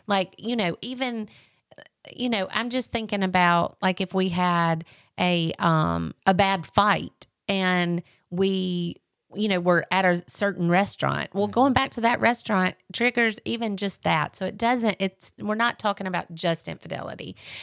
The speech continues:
Speaker 1: And then I also want to say, you know, of course, you had so many more triggers, um, than I did. But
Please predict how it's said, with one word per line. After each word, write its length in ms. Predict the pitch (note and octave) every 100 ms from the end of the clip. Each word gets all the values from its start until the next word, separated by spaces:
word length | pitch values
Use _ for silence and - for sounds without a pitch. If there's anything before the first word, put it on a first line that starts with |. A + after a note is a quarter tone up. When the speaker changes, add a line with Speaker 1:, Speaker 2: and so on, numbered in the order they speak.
| - -
Speaker 1:
And 160 | A3+
then 80 | A#3
I 120 | A3 -
also 640 | A#3+ C4 - A3 F3 E3+
want 280 | E3+ F3+ -
to 100 | F#3
say, 240 | - D#3+ D#3+
you 120 | E3+
know, 80 | D#3+
of 120 | -
course, 380 | - G#3 - - _
you 320 | F3 F3 G#3+ G#3+
had 300 | F#3+ E3 E3+
so 460 | - G#3 G#3 G3+ F3+
many 220 | E3+ D#3+
more 200 | D#3 D3+
triggers, 580 | - D#3 D#3+ D#3+ E3 - - - - -
um, 380 | F3+ E3 E3
than 160 | E3+ F3
I 200 | F3 F3+
did. 400 | F3 D3+ D#3+ D#3 - -
But 640 | E3+ A3+ A#3 E3+ D#3+ -